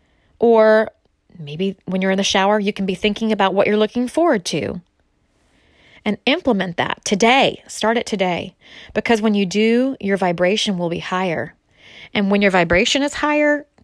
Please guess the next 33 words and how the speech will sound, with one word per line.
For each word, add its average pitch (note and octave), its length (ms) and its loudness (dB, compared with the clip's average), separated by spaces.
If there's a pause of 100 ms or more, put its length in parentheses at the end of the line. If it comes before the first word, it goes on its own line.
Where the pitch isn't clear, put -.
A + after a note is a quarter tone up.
(140)
then A3 140 0
your A3 100 2
perspective - 720 -2
elevates. E3 720 -6 (1800)
So A#3 460 4 (760)
I'm A#3 100 0
drinking C#4+ 480 2
coffee A3+ 480 0 (260)
<laughs> - 260 -20
out C4 200 0
of - 220 -2
my G3+ 360 0 (460)
Oprah C4 440 2
twenty B3+ 360 0
twenty A#3+ 340 -2
cup, - 380 -4 (320)
and G3 100 2
I G3+ 60 2
have G3+ 260 0
to G#3+ 80 -2
giggle. F#3 360 0 (400)
Some B3+ 240 0
of A#3+ 80 0
you A#3+ 100 2
may G3+ 180 2
know F3+ 320 4
I G3 100 0
did G3 140 2
a F#3+ 40 -4
blog F#3 600 2 (380)
back F#3+ 180 -2
in F#3+ 100 -4
February F3 680 0